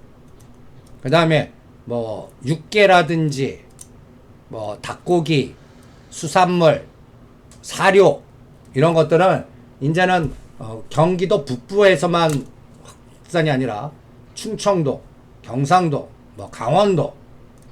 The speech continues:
이렇게 나와야 이제 더 확산이 됩니다. 그렇지 않으면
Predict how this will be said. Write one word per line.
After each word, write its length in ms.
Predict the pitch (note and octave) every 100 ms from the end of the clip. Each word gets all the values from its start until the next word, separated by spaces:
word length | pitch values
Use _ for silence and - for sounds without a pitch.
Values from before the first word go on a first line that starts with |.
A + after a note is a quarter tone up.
| - - - - - -
이렇게 540 | C3+ D#3+ G3+ - F#3+
나와야 520 | D3+ B2+ D3+ F3 G3 E3
이제 220 | B2+ C3
더 120 | A#2
확산이 340 | B2 - D3 A2+
됩니다. 320 | F#2 F#2 - - - - - - - - -
그렇지 320 | D3 D#3+ G3+
않으면 520 | E3 D3 F3+ E3+